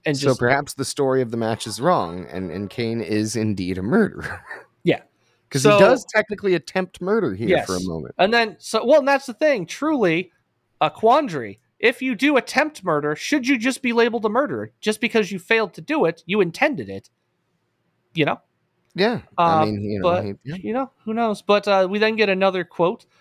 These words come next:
Speaker 1: "The only thing worse than him behind the wheel of a car, him with a sledgehammer. Thank you, King, for c-," this whole match, King cannot go more than eight seconds without mentioning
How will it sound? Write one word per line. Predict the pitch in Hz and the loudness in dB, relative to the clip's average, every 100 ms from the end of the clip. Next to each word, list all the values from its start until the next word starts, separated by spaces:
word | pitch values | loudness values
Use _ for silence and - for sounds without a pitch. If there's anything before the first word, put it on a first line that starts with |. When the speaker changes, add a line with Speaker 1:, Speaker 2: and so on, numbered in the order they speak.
| _ _ - | _ _ 2
Speaker 1:
"The | |
only | 220 233 | 2 2
thing | 226 226 208 185 | 2 0 0 -4
worse | 175 208 254 - | 2 2 2 -6
than | - 190 | -2 -2
him | 185 190 | 0 -2
behind | 170 - 254 196 | -2 0 0 0
the | |
wheel | 208 220 | -2 0
of | 175 | -2
a | |
car, | - - 254 135 104 - _ _ | 0 4 4 4 -2 -12 _ _
him | 240 247 | 0 0
with | 226 | -2
a | |
sledgehammer. | - - 262 175 151 104 98 - - - - | -4 2 0 0 -6 -6 -10 -12 -12 -10 -2
Thank | 226 269 - | 2 2 2
you, | 247 | -2
King, | - 226 214 208 | 0 0 0 -2
for | 202 185 | -6 -6
c-," | - _ _ _ 175 | -10 _ _ _ 0
this | 269 - | 0 0
whole | - 262 294 262 | 0 6 6 6
match, | 240 165 - - | 4 2 -2 -8
King | - 240 262 - - - | -2 -2 -2 -10 -14 -4
cannot | 220 220 240 254 | 0 2 2 2
go | 233 | 0
more | 220 220 208 | 2 0 0
than | 208 - | -4 -2
eight | 196 240 | -2 -2
seconds | - 247 247 170 175 | 0 2 2 -2 -4
without | 175 185 175 | -2 0 0
mentioning | 202 - 196 185 165 | -2 0 0 0 -2